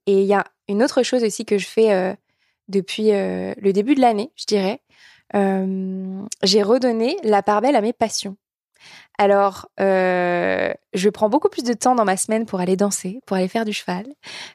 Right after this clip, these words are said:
euh, pour aller, euh, lire des B D, et cetera. Et en fait, je me rends compte que, euh, finalement, j'ai une productivité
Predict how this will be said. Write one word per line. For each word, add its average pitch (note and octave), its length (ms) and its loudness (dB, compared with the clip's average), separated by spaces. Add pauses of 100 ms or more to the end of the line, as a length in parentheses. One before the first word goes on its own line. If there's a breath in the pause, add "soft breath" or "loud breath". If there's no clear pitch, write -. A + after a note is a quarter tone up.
euh, F#3 360 2
pour F#3+ 260 0
aller, G#3+ 680 4
euh, F3 260 0
lire A#3 640 0
des F3+ 120 -2
B G#3+ 180 0
D, G3 380 -2
et G3+ 80 -6
cetera. F#3 440 -8 (600 loud breath)
Et A3+ 120 6
en G#3 80 2
fait, - 420 0
je G3 180 2
me G#3+ 140 2
rends A#3 160 4
compte A#3 400 -6
que, A#3+ 300 0 (220)
euh, F#3 360 -2
finalement, A3 400 2
j'ai C#4+ 120 2
une G3+ 140 -2
productivité A#3 840 -2